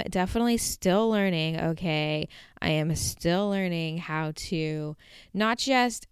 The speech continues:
recognize my intuition, but also to trust it. But looking back over the past, I would say, like, five years or so, I've definitely increased my ability to understand myself,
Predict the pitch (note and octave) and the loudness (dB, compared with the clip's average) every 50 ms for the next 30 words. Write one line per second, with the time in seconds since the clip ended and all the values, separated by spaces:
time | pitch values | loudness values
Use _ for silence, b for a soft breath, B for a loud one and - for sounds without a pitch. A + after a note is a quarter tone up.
0 | _ _ _ - F3 E3+ E3+ E3 D#3+ D#3 C#3+ F#3 - A#3+ A#3+ B3+ C4 C4+ C4+ C4+ | _ _ _ -2 0 0 0 2 2 2 2 2 0 0 0 0 0 2 2 0
1 | C#4 C4+ C4+ C4 C4 C4+ C4+ C4 - C#4+ C4+ C4+ C4+ C4 - - C#4+ C4+ C4 C4 | 0 2 0 2 2 0 0 0 0 0 2 2 2 2 2 0 2 2 2 2
2 | A#3+ A3 G3 G3+ F#3+ - - E3+ E3+ - - E3 D#3+ D3+ D3 - - - C3 C#3+ | 0 0 2 2 2 4 2 0 0 0 -2 -4 -4 -4 -8 -8 -4 -4 -2 -2
3 | - - - - - - - - B B B B B B B B - G#3+ A3+ A3+ | -4 -6 -8 -10 -10 -10 -14 -20 B B B B B B B B 6 6 6 6
4 | A3 - A3 A3 F#3+ F#3 F3 F3 F#3+ G3 F3+ F3 F3 E3+ E3+ F#3 E3+ D#3 D3+ D3+ | 4 2 -2 2 4 6 6 6 4 2 0 0 0 0 -2 0 0 0 0 0
5 | D#3 D#3 - - _ - D#3 D3+ D#3 D#3 - D#3 D3 D3 C#3+ C#3 - - D#3+ D#3 | -2 -4 -8 -6 _ -2 0 0 -2 -2 -2 -4 -4 -4 -6 -8 -2 2 4 4
6 | D#3 D#3 C#3+ D3+ D#3 D#3+ G3 G3 F#3 D#3+ D#3 D#3 - D#3 D3 C#3+ C#3+ D3 C#3+ D#3 | 4 2 0 -2 -2 -2 -2 -2 -4 -6 -6 -6 -4 -4 -2 -2 -4 -6 -6 -10
7 | D3+ D3 - D#3+ D#3 D#3+ E3 - - F#3 F3+ F#3 F#3+ - - E3 D#3+ D#3 D3+ D3 | -12 -4 -2 -2 0 -2 -4 -4 -4 -2 -2 -2 -2 -2 -4 -4 -2 -4 -4 -6
8 | D3 D3+ D#3+ E3 - _ _ _ _ _ _ _ _ - F3 E3+ D#3+ - - - | -8 -10 -12 -12 -16 _ _ _ _ _ _ _ _ 0 0 0 -2 -6 -8 -4
9 | E3 D#3+ D#3 D#3+ - - D#3+ D#3+ D#3 D#3 D3+ D3+ D#3+ D3+ E3 D#3 D3 D#3 E3+ F3+ | -2 0 0 0 -2 -2 -2 -2 -2 -2 -2 -4 -4 -2 -2 -2 0 0 0 0
10 | G#3 A3 A3+ A#3 A#3 - - - - - - G3 F3 E3 D#3 D#3 D#3 D3+ D3+ D3+ | 0 -2 -2 -4 -6 -10 -12 -12 -10 -2 0 0 2 2 0 0 -2 -2 -2 -4
11 | D3+ D3 D3+ E3+ - _ _ _ _ _ _ _ _ _ _ E3+ E3+ E3 D#3 D#3+ | -4 -6 -8 -10 -14 _ _ _ _ _ _ _ _ _ _ 0 0 2 0 -2
12 | - - - D3+ D3+ E3 F#3 G3 G#3+ A3+ - C4 B3+ C4 C4+ C#4 C#4 - - - | -2 -2 -2 -2 -2 -2 -2 -4 -4 -4 -2 0 0 2 0 0 -2 -6 -14 -20